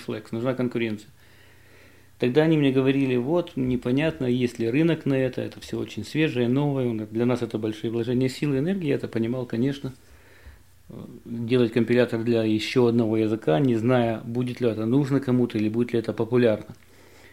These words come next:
То есть я это понимал, конечно, но вот, видно, они в результате решили, что да, действительно имеет смысл. И вот уже с-, э, версия семь точка там какая-то уже вышла там с определённой поддержкой Флекса.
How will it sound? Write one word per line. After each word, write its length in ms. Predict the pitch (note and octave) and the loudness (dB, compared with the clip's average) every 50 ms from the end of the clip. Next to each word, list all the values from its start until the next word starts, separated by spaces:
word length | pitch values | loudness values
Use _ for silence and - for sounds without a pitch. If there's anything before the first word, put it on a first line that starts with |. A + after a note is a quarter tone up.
| - - - | -20 -20 -14
То 100 | - - | -6 -4
есть 100 | C3 - | 0 4
я 80 | D3+ C3 | 4 4
это 100 | - A2+ | 2 2
понимал, 340 | - A#2+ A#2+ C#3 D#3+ E3 D#3+ | -2 -2 0 2 2 2 0
конечно, 380 | - C#3+ C#3 C3+ C3+ - B2+ | 0 0 -2 -2 -2 -2 -2
но 200 | B2 B2 B2 D3 | 0 0 0 0
вот, 200 | E3+ G3 F#3+ F#3+ - - - - - | -2 -4 -6 -8 -10 -20 -20 -20 -16
видно, 640 | - B2 C3 B2+ B2+ C3+ D3+ C#3 C#3 C#3 C#3 C3+ C3 | -14 -10 -10 -10 -8 -8 -8 -6 -4 -4 -4 -4 -4
они 260 | A#2 A2+ A#2+ A#2+ B2 B2 | -2 -2 0 0 0 0
в 80 | B2 | 0
результате 480 | A#2+ A#2 G#2+ A#2 A#2+ - B2 A#2+ - A#2 | 0 -2 -2 -4 -2 -2 -2 0 2 2
решили, 440 | A2+ A#2 - - C#3+ C#3 C3+ B2 A#2+ | 0 0 0 0 0 0 0 0 -2
что 460 | - - - - A2 G#2+ G#2+ G#2 G2+ - - - | -4 -6 -8 -6 -6 -6 -6 -8 -10 -14 -16 -10
да, 160 | - A#2 B2 A#2+ | -4 0 0 0
действительно 460 | A#2 A2 - - A#2 A2+ - G#2+ G#2+ | 0 -2 -6 -6 -8 -6 -4 -2 -2
имеет 240 | G#2+ A2 G#2+ G#2+ - | 0 -2 -2 -4 -4
смысл. 440 | - D3+ F3+ G3+ F#3+ - F3 E3 - - - - - - - - - - | 0 2 2 2 0 -2 -6 -6 -8 -14 -20 -20 -20 -20 -20 -20 -14 -6
И 60 | A#2 | -4
вот 160 | A#2 A#2 - | -4 -2 -2
уже 160 | - A2+ A2+ A2 | -2 -4 -4 -4
с-, 240 | - - - - | -6 -8 -12 -8
э, 260 | - A#2+ A2+ A2 A2 A2 | -4 -4 -2 -2 -2 0
версия 380 | A2+ B2 A#2+ - - A2+ A2 | 0 0 0 0 -2 -4 -4
семь 800 | A2 - - - A#2+ A2+ A2+ A2 A2 A2 A2 G#2 G2+ - - - | -4 -6 -2 0 0 2 2 0 0 -2 -2 -6 -8 -10 -12 -8
точка 380 | - A2+ A2+ A2 - - A2+ G#2 | -4 -4 -4 -4 -4 -8 -8 -8
там 220 | - G#2+ G#2 G2+ | -8 -8 -10 -8
какая-то 520 | - G#2+ G2+ - B2 A2+ A2 G#2+ - - G#2+ | -8 -8 -4 0 0 0 0 0 -2 -4 -4
уже 300 | G#2+ A2 G#2+ B2+ D#3+ E3 | -4 -2 2 4 4 4
вышла 360 | E3 E3 D#3+ D#3+ - D3+ C#3 | 4 2 0 0 -2 -4 -2
там 220 | - C#3+ C3+ C3 | -2 -4 -4 -4
с 80 | - - | -6 -8
определённой 500 | C3 - C3 B2+ C3+ C3 C3 C3 C3 B2+ | -8 -6 -4 -4 -2 0 2 2 0 0
поддержкой 440 | - C3 C3 C3 C3+ B2 - - A#2 | 0 -2 0 0 -2 -2 -2 -8 -8
Флекса. 480 | - - C3 B2+ A#2+ - - B2 A#2 | -4 -2 -2 -2 -2 -4 -8 -12 -12